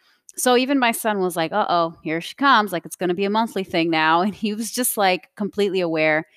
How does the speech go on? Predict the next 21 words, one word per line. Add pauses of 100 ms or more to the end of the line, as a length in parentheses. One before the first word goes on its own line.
(260)
And
thank
goodness
she
had
her
big
sis
there
to
help
her
through
it
and
walk
her
through
it
all. (560)
And,